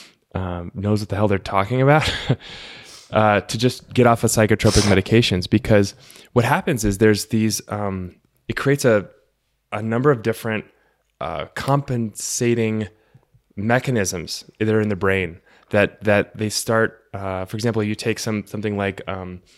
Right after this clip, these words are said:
risperidol, which is what I was on, and it will,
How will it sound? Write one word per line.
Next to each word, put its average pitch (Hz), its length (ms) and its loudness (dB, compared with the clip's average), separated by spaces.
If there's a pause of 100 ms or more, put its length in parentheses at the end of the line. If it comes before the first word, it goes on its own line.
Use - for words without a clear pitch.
(100)
risperidol, 101 540 2
which 95 120 -8
is 95 120 -10
what 98 100 -2
I 98 60 0
was 95 120 -4
on, 90 200 -10 (560)
and 101 400 -2 (560)
it 120 160 4
will, 110 560 2